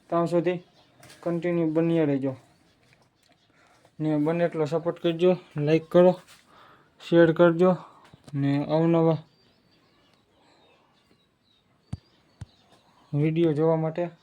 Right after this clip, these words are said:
અમારી ચેનલ પાઠક જીગરને સબસ્ક્રાઇબ કરજો. ચલો, હું ફોન કરી દઉં મારા ઘરે, તો અહીં આવે, દઈ જાય. તો ચલો, હવે બપોરે અહીં થોડીક હું પંખે રાખીને થોડીક સુઈ જાઉં. નીંદર વાળા ફૂલ આવે.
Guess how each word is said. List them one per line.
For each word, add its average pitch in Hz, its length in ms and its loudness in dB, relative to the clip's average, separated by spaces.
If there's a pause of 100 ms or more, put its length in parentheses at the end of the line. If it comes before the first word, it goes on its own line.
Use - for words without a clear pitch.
અમારી 160 380 -6
ચેનલ 165 380 -6 (180)
પાઠક 151 320 -6
જીગરને 160 340 -4 (340)
સબસ્ક્રાઇબ 165 580 -4
કરજો. 160 260 -2 (600)
ચલો, 156 180 -2
હું 147 140 -2
ફોન 165 260 -2
કરી 156 140 -6
દઉં 175 120 0
મારા 156 220 -2
ઘરે, 160 180 2 (600)
તો 156 100 -6
અહીં 151 160 0
આવે, 151 180 2 (120)
દઈ 151 180 0
જાય. 151 200 -4 (800)
તો 147 60 -6 (140)
ચલો, 156 280 -2 (400)
હવે 160 240 0 (340)
બપોરે 170 480 2 (1500)
અહીં 160 180 -4
થોડીક 175 240 0
હું 170 220 0
પંખે 180 340 -4
રાખીને 165 320 -2
થોડીક 160 300 0
સુઈ 165 180 0
જાઉં. 180 180 0
નીંદર 160 260 0
વાળા 165 360 0
ફૂલ 165 320 -4
આવે. 180 200 4